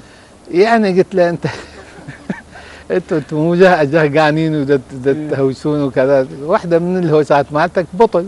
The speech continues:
Speaker 1: على الرئاسة.
Speaker 2: إيه.
Speaker 1: اعتيادي تا-، تعتبر يعني فوضى.
Speaker 2: زين.
Speaker 1: إنه الرئاسة تمر ببطل.
Speaker 2: إيه.
Speaker 1: فأنا راح أرفع
Speaker 2: رحت
Speaker 1: الجلسة."
Speaker 2: عليهم بالنص، قلت لهم: "اضربوني ببطل
Speaker 1: لا، ما
Speaker 2: مي
Speaker 1: ند-، إيه.
Speaker 2: على مود أرفع الجلسة."
Speaker 1: إيه،
Speaker 2: فهاي
Speaker 1: ف-،
Speaker 2: سالفة بطل المي.
Speaker 1: قالوا: "ما نقدر. تعذرنا يعني."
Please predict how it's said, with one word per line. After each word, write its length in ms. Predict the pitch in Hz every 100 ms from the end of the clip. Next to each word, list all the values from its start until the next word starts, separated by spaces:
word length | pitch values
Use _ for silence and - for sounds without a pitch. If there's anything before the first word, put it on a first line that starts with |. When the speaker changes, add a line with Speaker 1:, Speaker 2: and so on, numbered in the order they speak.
| -
Speaker 1:
على 200 | 156 160
الرئاسة. 540 | 147 135 127 117 131 143 -
Speaker 2:
إيه. 240 | 139 131 139
Speaker 1:
اعتيادي 480 | 165 185 170 135 127
تا-، 360 | 143 135 131
تعتبر 540 | 120 139 127 131 127 123
يعني 380 | 120 123 123 127 -
فوضى. 300 | 175 139 127 - - - 131
Speaker 2:
زين. 160 | 131
Speaker 1:
إنه 380 | 131 120 113 110
الرئاسة 500 | 107 117 120 135 -
تمر 320 | 123 - 151 127
ببطل. 360 | 135 135 135 131 117 160
Speaker 2:
إيه. 200 | 147 131 135 - - - -
Speaker 1:
فأنا 300 | 240 220 170
راح 160 | 143 156
أرفع 280 | 135 117
Speaker 2:
رحت 120 | 160 127
Speaker 1:
الجلسة." 160 | 139
Speaker 2:
عليهم 260 | 190 185 190
بالنص، 440 | 175 202 240 226
قلت 200 | 170 -
لهم: 180 | 175 170
"اضربوني 420 | 156 156 170 190
ببطل 220 | 160 170
Speaker 1:
لا، 60 | 170
ما 240 | 170 202
Speaker 2:
مي 60 | 254
Speaker 1:
ند-، 140 | 254 - 170 151 -
إيه. 160 | 139 131
Speaker 2:
على 180 | 147
مود 220 | 160 190 175
أرفع 320 | 180 - 208
الجلسة." 420 | 165 143 127 135
Speaker 1:
إيه، 220 | 139 123
Speaker 2:
فهاي 180 | 123 175
Speaker 1:
ف-، 40 |
Speaker 2:
سالفة 300 | 190 156 165 151
بطل 140 | 151
المي. 260 | 131 127 123 160 156
Speaker 1:
قالوا: 340 | 151 143 143
"ما 140 | 135 117
نقدر. 160 | 110 120 131 - - - - - -
تعذرنا 440 | 117 113 110 107
يعني." 120 | 120